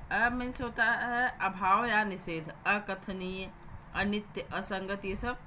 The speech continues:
निषेध आते हैं तो इस तरह से easy हो गए।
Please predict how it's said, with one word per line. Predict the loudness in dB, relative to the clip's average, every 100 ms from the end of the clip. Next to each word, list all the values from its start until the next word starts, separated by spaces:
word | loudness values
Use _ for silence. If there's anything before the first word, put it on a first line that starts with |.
| -8
निषेध | -6 -4 -4 -2 0
आते | 0 0
हैं | -6 -6
तो | -8
इस | -8 -8
तरह | -10
से | -8 -8
easy | -8 -8
हो | -10
गए। | -10 -12